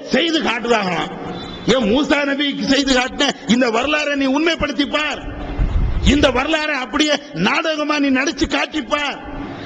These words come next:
அது இந்த மக்களுக்கு பயனாக இருக்கும். ஆனா அதையெல்லாம் விட்டுட்டு இவங்க பஞ்சா எடுக்கிறதும் அதற்காக வேண்டி தன்னை வருத்தி கொள்வதும் மேல அடித்துக் கொள்வதும் ந-, நம்ம நாமே சட்டையை கிழிச்சு கொள்வதும் ரசூலா நேருக்கு நேரா கண்டிச்சது இல்ல.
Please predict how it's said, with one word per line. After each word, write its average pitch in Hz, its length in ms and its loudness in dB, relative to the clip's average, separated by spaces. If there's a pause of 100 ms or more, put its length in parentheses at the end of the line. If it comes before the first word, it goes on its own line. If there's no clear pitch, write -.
(140)
அது 330 280 2
இந்த 294 200 0
மக்களுக்கு 294 500 0
பயனாக 285 460 0
இருக்கும். 269 800 0 (140)
ஆனா 269 200 2
அதையெல்லாம் 254 640 0
விட்டுட்டு 220 520 -2 (220)
இவங்க 269 260 4
பஞ்சா 233 360 0
எடுக்கிறதும் 202 880 0
அதற்காக 254 440 2
வேண்டி 240 200 -2
தன்னை 240 360 2
வருத்தி 247 340 0
கொள்வதும் 220 640 0 (200)
மேல 277 340 2
அடித்துக் 247 400 -2
கொள்வதும் 226 560 2 (180)
ந-, 233 260 2
நம்ம 262 320 0
நாமே 262 360 0 (180)
சட்டையை 240 520 0
கிழிச்சு 277 320 0
கொள்வதும் 233 540 2 (440)
ரசூலா 247 540 2
நேருக்கு 226 420 0
நேரா 262 200 2
கண்டிச்சது 226 540 2
இல்ல. 233 460 -2